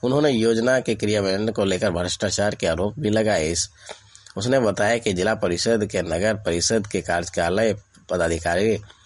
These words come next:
लोगों ने की शिकायत पर बोरिंग का निरीक्षण किया और जल्द ही घरों में पानी पहुंचाने का आश्वासन लगभग छह महीना पूर्व ही था, लेकिन आज तक यह चालू नहीं हो सका। नल जल योजना के चालू नहीं होने के कारण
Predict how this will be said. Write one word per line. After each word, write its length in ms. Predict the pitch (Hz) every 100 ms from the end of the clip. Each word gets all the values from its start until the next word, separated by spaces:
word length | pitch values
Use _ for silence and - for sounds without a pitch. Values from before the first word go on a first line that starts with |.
| - - - - - 98
लोगों 400 | 101 117 131 143
ने 180 | 143 120
की 180 | 120
शिकायत 460 | 107 95 95 98 110
पर 240 | - 101 90
बोरिंग 400 | 85 95 113 110 - _ - - -
का 140 | 104
निरीक्षण 500 | 95 95 98 - 123
किया 320 | 110 113 95 76 71 -
और 180 | 95 98
जल्द 300 | 95 117 113
ही 100 | 117
घरों 280 | 98 92 110
में 200 | 110 101
पानी 380 | 87 92 113 101
पहुंचाने 600 | 101 92 - 90 104 107
का 100 | 95
आश्वासन 580 | - 90 90 - 120 92 87
लगभग 400 | 90 90 110 107
छह 200 | - 107
महीना 380 | 101 95 92 101
पूर्व 300 | 107 101 113
ही 220 | 113 131
था, 880 | 101 - _ - _ - 131 110 - - - - - - -
लेकिन 300 | 107 127 147 117
आज 240 | 127 -
तक 140 | 127 107
यह 160 | 110 110
चालू 360 | 110 101 101 101
नहीं 240 | 87 80
हो 180 | 87 80
सका। 300 | - 76 -
नल 300 | 85 107 117
जल 160 | 120 117
योजना 500 | 101 101 107 123 123 - - - -
के 100 | 104
चालू 400 | - 101 110 123
नहीं 260 | 107 104 104
होने 280 | 101 104 110
के 120 | 101
कारण 400 | 90 92 98